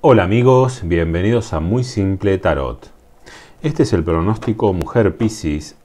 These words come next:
el hombre que me gusta. El hombre que le gusta a la mujer Piscis. Entonces le pido a las cartas que nos digan todo lo que nos quieren decir con respecto a este hombre que le gusta a la mujer Piscis.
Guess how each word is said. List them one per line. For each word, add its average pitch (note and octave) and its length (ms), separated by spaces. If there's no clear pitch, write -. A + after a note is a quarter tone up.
el C3+ 180
hombre F2+ 360
que G#2+ 100
me E2 100
gusta. C2 540
El D#3+ 100
hombre D#3 220
que G2+ 60
le F#2 40
gusta G2+ 240
a - 20
la D#2+ 60
mujer D#2+ 320
Piscis. D2 440
Entonces G2+ 720
le D#2+ 100
pido E2 260
a D#2+ 80
las D#2 160
cartas F#2+ 680
que A2 120
nos G2 180
digan F2+ 460
todo G#2+ 200
lo D#2 120
que D2+ 80
nos C#2+ 160
quieren D2+ 320
decir B2+ 500
con G2 220
respecto F#2+ 480
a - 20
este E2 220
hombre D#2 540
que G2+ 120
le E2+ 100
gusta D#2 340
a D2 40
la C#2 100
mujer D#2 340
Piscis. - 640